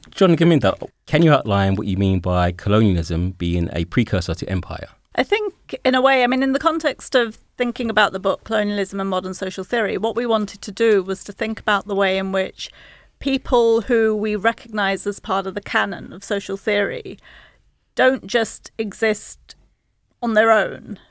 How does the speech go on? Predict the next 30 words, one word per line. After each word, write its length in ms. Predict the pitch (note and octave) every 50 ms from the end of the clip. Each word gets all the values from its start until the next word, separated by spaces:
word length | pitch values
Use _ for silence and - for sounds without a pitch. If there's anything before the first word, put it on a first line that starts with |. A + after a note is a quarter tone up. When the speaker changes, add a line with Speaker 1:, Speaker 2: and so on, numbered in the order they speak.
| _ _
Speaker 2:
They're 140 | A3+ G#3
part 420 | G3+ - - B3 A3+ A#3 A3+ - -
of 100 | A3 G3+
histories, 760 | G3+ A#3 A3 - - - A3 G#3+ G3+ G3 F#3+ F#3+ G3 F#3 -
they're 200 | - F#3+ F#3+ G3
involved 440 | G3 G3+ G3+ G#3 G#3 G3+ G3 G3 G#3
in 120 | G3 F#3+
making 400 | F#3+ F#3+ G3+ G3 - - G3+ G3+
history, 600 | - G#3 G3+ - - - G#3 G3+ G3+ - G3 - -
and 240 | - G3+ G3+ G3+ G3+
they're 120 | G3+ -
located 840 | G#3 G#3+ A3 G#3+ G3+ - - A#3 A3+ A3 - - - G#3 - F#3+ - _ - - - - - - -
in 180 | - A3+ A3 -
particular 500 | - - - - - - - - F#3+ G3+
sorts 360 | - - G3+ - - - -
of 40 | F#3+
events, 440 | G3 F#3 G3 G3 G3 D3+ A#2 -
processes, 680 | - - - F#3+ G3 G3 - F#3+ F#3+ - G3 G3+ - G3
and 120 | F#3+ F#3
so 300 | - - A3 G3+ F#3+ F#3+
on. 220 | - - - G#3 - - - - - - - -
And 200 | - G#3+ A3 A3
one 180 | A3+ B3 B3+ B3+
of 100 | B3+ A#3+
the 80 | A#3+ A3
things 440 | - A#3 A3 A3 A3 G#3+ G#3 -
that 180 | - G#3 - B3
had 220 | F#3+ G#3+ G#3 G3+
sort 240 | - - - G#3+ G3+
of, 300 | G#3 G3+ G3+ G3+ F3+ E3+